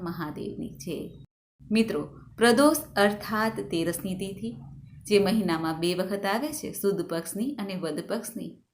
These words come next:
બંને તેરસની તિથિ, જેને ત્રયોદશી તિથિ કહેવાય છે, તે ભગવાન મહાદેવને સમર્પિત છે. આ તિથિ કોઈ પણ વારે આવે, તેમના ઈષ્ટદેવ ભગવાન શિવશંકર છે. જ્યેષ્ઠ માસમાં પ્રદોષની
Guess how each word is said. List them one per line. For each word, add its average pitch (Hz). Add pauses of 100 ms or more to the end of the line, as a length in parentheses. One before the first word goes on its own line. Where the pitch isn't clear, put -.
(440)
બંને 226
તેરસની 185
તિથિ, 175
જેને 175 (160)
ત્રયોદશી 175
તિથિ 165
કહેવાય 196
છે, 156 (440)
તે 247
ભગવાન 185
મહાદેવને 165
સમર્પિત 175
છે. 165 (640)
આ 202
તિથિ 185 (640)
કોઈ 262
પણ 269
વારે 185
આવે, 180 (580)
તેમના 165
ઈષ્ટદેવ 170 (180)
ભગવાન 175
શિવશંકર 165
છે. 208 (840)
જ્યેષ્ઠ 254
માસમાં 262
પ્રદોષની 196